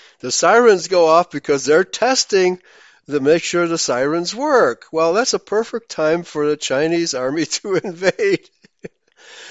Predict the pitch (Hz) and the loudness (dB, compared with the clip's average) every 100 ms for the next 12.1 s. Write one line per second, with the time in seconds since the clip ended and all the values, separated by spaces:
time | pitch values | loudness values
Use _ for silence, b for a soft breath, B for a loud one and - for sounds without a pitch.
0 | B - 196 180 190 180 190 151 175 247 | B 2 4 4 4 4 2 0 6 8
1 | 285 269 214 139 113 131 180 220 226 190 | 8 8 8 6 0 4 8 10 10 6
2 | 160 160 247 254 240 220 - 202 208 196 | 2 2 0 0 -2 -2 0 2 2 2
3 | 208 202 196 156 185 190 175 127 120 - | 0 2 0 2 4 4 2 -2 -2 2
4 | 220 - 202 - 190 190 196 196 196 - | 2 2 -4 -2 -2 -2 -2 -2 -4 -8
5 | b b b 135 - 180 165 156 190 180 | b b b -10 0 2 2 0 0 0
6 | 151 - 151 143 131 156 160 143 123 123 | -2 -2 -2 -2 2 2 2 -2 -4 -2
7 | 147 160 160 127 120 127 165 - 151 139 | 0 2 2 0 -2 -4 -4 -4 -8 -8
8 | - 147 139 120 131 127 - b b b | -2 0 0 0 0 0 -4 b b b
9 | b b - 190 165 156 151 156 147 147 | b b -8 -4 0 2 2 2 2 0
10 | - - 151 170 156 143 - 139 131 127 | -6 -4 -2 0 0 -2 0 -2 0 0
11 | 127 120 120 120 123 123 - 123 117 117 | -2 -2 -6 -2 0 -2 -2 -6 -4 -6